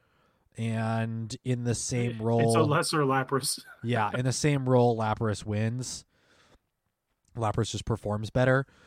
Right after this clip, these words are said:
Speaker 1: The one thing to keep in mind is that Sveal is an ideal candidate for Community Day. So if you can stock up on candy or the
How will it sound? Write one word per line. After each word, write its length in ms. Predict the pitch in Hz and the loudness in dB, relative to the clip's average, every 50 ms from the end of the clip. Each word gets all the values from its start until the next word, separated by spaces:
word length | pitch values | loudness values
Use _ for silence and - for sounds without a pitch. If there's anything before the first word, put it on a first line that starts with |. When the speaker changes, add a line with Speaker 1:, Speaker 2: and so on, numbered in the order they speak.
| - _ _ _ _ _ _ _ - | -20 _ _ _ _ _ _ _ -4
Speaker 1:
The 400 | 117 127 131 131 131 131 131 131 | -2 0 2 2 2 2 2 0
one 260 | 120 - 147 151 156 | 0 2 2 2 2
thing 240 | 147 - 165 156 156 | 2 0 -2 -2 -2
to 160 | - - 147 | -2 -4 -4
keep 300 | 127 - - - 151 - | -4 -4 -4 -4 -2 0
in 120 | 147 135 127 | 0 -2 0
mind 460 | 120 117 120 127 135 135 143 143 139 | 0 2 2 2 4 2 0 0 -2
is 320 | 147 - 127 120 107 - | -4 -4 -4 -4 -4 -6
that 380 | - 123 117 117 117 113 110 - | -4 -4 -2 0 0 0 -2 -4
Sveal 680 | - - - - - - - 123 120 123 123 127 127 123 | -6 -8 -8 -8 -8 -8 -6 -4 -2 0 2 2 2 2
is 100 | 107 104 | 2 0
an 120 | 113 113 - - | -2 -4 -6 -6
ideal 480 | 104 104 107 117 110 107 113 120 120 117 | -6 -4 -4 -4 -2 -2 0 0 0 0
candidate 680 | - - - 113 107 110 117 120 120 131 143 - 110 | -2 -6 -8 -6 -6 -4 -4 -4 -2 -4 -4 -4 -8
for 180 | - - 113 104 | -8 -8 -8 -6
Community 520 | - - 104 101 101 104 110 120 131 135 | -8 -10 -10 -10 -10 -8 -6 -6 -4 -4
Day. 340 | 135 143 147 151 165 185 175 - _ _ _ _ _ | -2 -2 -2 -2 -2 -4 -8 -12 _ _ _ _ _
So 500 | - - - 110 107 107 107 107 107 107 104 | -12 -6 -4 -2 -2 -2 -2 -2 -4 -4 -6
if 220 | 104 98 - - | -8 -10 -8 -8
you 100 | 117 110 | -8 -8
can 300 | - - 117 104 98 92 - _ - | -6 -8 -8 -10 -10 -14 -16 _ -12
stock 360 | - - 123 113 117 - - | -6 -2 0 0 0 0 0
up 160 | 131 - - | -2 -2 -2
on 440 | 117 113 110 107 104 101 101 101 101 - | -2 -2 -2 -2 -4 -6 -8 -12 -12 -14
candy 580 | - - 117 117 120 131 131 143 139 143 147 - - | -10 -8 -4 -4 -4 -2 -2 0 0 0 -2 -2 -4
or 680 | 117 107 107 107 104 104 104 104 104 104 104 101 - _ _ _ _ _ _ _ _ _ _ _ _ _ _ _ _ _ _ _ _ _ _ _ | -2 -2 0 0 2 0 0 0 0 0 -2 -4 -4 _ _ _ _ _ _ _ _ _ _ _ _ _ _ _ _ _ _ _ _ _ _ _
the 920 | 117 113 107 104 104 101 101 101 98 98 98 98 101 98 98 98 98 95 | -6 -4 -4 -4 -4 -4 -6 -6 -6 -6 -6 -6 -6 -6 -6 -6 -8 -8